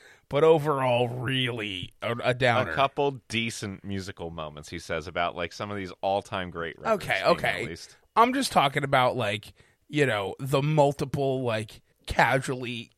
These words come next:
Speaker 2: I know, I know.
Speaker 1: casualty-inducing days and, uh,
Speaker 2: Yeah.
Speaker 1: but yes,
Speaker 2: I know.
Speaker 1: some good, some all-time great musical moments, according to Nick and according to me,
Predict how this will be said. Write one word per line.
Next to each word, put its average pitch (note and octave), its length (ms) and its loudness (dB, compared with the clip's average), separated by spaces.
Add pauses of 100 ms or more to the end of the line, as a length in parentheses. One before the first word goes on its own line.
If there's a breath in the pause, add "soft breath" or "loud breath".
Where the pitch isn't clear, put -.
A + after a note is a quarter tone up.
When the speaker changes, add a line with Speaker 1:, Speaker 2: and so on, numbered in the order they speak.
(180)
Speaker 2:
I C3+ 240 6
know, C#3 80 2
I A2 80 2
know. D#2 80 0
Speaker 1:
casualty-inducing A#2 960 -2
days B2+ 680 -2 (500 soft breath)
and, G#2 640 -4 (340)
uh, - 180 -6 (640 loud breath)
Speaker 2:
Yeah. G2 320 -6
Speaker 1:
but C#4 160 10 (220)
yes, E3 420 0
Speaker 2:
I - 40 -12
know. - 20 -10
Speaker 1:
some D3+ 280 -4
good, D#3 520 0 (280)
some E3 340 -4
all-time F3 500 6
great D#3 320 2
musical C3+ 400 0
moments, A2 520 -2
according A2 440 -4
to G#2+ 100 -12
Nick G#2+ 300 -8
and A#2 140 -4
according A2+ 360 -4
to G#2+ 120 -10
me, F2+ 240 -10